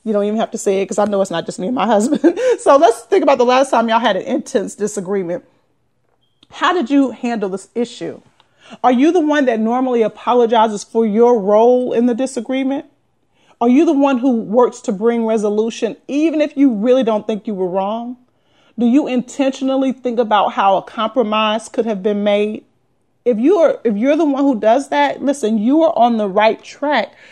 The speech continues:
towards humility. But for the rest of us, <laughs> for the rest of us, it may take a great act of being intentional to admit when you're wrong. Let's not talk about the times when I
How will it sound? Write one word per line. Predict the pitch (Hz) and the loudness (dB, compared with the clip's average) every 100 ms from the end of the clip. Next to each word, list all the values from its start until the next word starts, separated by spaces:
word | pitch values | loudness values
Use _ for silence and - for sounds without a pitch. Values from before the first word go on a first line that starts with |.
| _ _ | _ _
towards | - 233 220 220 214 - | -4 0 0 -2 -6 -6
humility. | 262 254 285 302 175 - - - _ _ _ _ _ _ | -4 -2 -2 -2 -4 -8 -14 -20 _ _ _ _ _ _
But | 254 | 0
for | 277 | 4
the | 247 | 4
rest | 233 294 453 | 2 0 2
of | 262 196 | 0 0
us, | - - - - | -2 -2 -6 -8
<laughs> | - - 554 539 - - _ - - 508 539 - | -8 0 0 0 -12 -14 _ -16 -4 2 2 2
for | 277 | 2
the | 440 | 2
rest | 311 370 - | 4 2 2
of | 240 | 0
us, | 226 220 - | 2 2 2
it | 285 | 0
may | 294 294 | 2 2
take | - 339 262 - - - - | 2 2 2 0 -12 -16 -2
a | 240 | 0
great | 196 208 247 262 - - - | 0 0 2 2 2 -6 -2
act | 269 233 - | 0 0 -2
of | 240 196 | -4 -2
being | 247 240 - | 0 0 -2
intentional | 226 220 - - 320 330 - 214 190 175 160 - - - | -6 -8 -10 -4 -2 0 -2 -4 -4 -4 -6 -10 -20 -20
to | - 294 | -4 0
admit | 226 233 233 - | 2 2 2 0
when | 220 214 | -2 -2
you're | 208 | -2
wrong. | 202 196 180 - - - | 0 0 -2 -6 -8 0
Let's | 330 403 | 0 2
not | 277 | -2
talk | 262 285 | 0 0
about | 233 220 | 0 -2
the | 196 | -2
times | 247 220 202 | -2 -2 -2
when | 190 196 | -4 0
I | 233 226 | 2 2